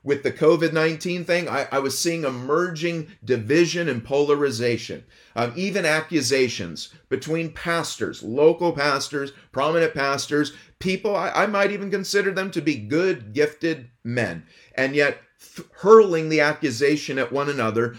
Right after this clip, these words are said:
that if you don't do things my way, you're not really in the spirit, you're not being faithful, you're just doing this and that, and, and throwing it back and forth, forgetting, well, maybe, maybe we can be united underneath in our theology, which we need to make sure that we are.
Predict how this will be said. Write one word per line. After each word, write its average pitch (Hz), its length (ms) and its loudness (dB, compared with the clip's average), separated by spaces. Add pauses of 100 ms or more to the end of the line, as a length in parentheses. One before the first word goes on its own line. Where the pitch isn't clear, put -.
(140)
that 131 120 2
if 165 160 0
you 180 100 0
don't 160 360 0
do 208 260 -2
things 165 460 -4
my 147 320 2
way, 127 340 4
you're 131 220 0
not 131 320 -2
really 131 300 0
in 123 100 -4
the 120 60 -6
spirit, 123 580 4
you're 127 100 0
not 120 280 -2
being 120 220 2
faithful, 120 600 0 (160)
you're 131 160 0
just 123 280 -4
doing 131 240 -2
this 123 200 -4
and 127 60 -4
that, 131 120 -4
and, 156 180 -4
and 143 220 -6
throwing 170 380 2
it 160 160 -2
back 139 260 -2
and 127 160 -6
forth, 143 380 2 (200)
forgetting, 147 440 2
well, 139 100 0
maybe, 170 460 2
maybe 175 400 -2
we 165 140 4
can 160 120 -8
be 147 100 -4
united 147 560 -2
underneath 147 540 -6
in 135 100 -4
our 135 140 0
theology, 143 680 -2
which 113 380 -4
we 120 180 -6
need 113 260 -4
to 113 200 -2
make 110 240 -4
sure 113 220 -4
that 113 180 0
we 113 220 0
are. 104 400 -2